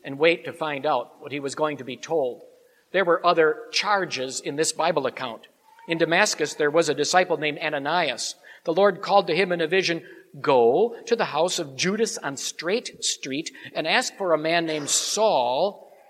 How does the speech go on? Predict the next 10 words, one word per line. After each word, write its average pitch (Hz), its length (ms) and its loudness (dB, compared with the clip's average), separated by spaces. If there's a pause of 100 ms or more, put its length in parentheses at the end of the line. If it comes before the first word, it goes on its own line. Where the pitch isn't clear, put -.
(400)
a 127 60 -2
man 175 300 0
from 170 160 -6
Tarsus 170 500 0
named 170 220 -6
Saul, 139 400 0
for 139 220 -6
he 202 420 -8
is 170 260 -2
praying." 185 960 4